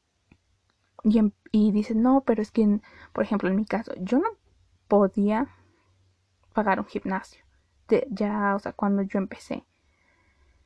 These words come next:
Y personalmente no me gustan mucho los gimnasios, me gustan más las cosas solitarias. Sí, no, no sé, como que no me gusta m-,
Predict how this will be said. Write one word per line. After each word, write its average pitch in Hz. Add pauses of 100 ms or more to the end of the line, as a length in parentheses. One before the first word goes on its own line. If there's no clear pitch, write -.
(340)
Y 208 (180)
personalmente 254
no 226
me 240
gustan 226
mucho 214
los 220
gimnasios, 202
me 208
gustan 220
más 220
las 220
cosas - (840)
solitarias. 196 (340)
Sí, - (120)
no, 214
no 233
sé, 233
como 208
que -
no 226
me 262
gusta 269
m-, 214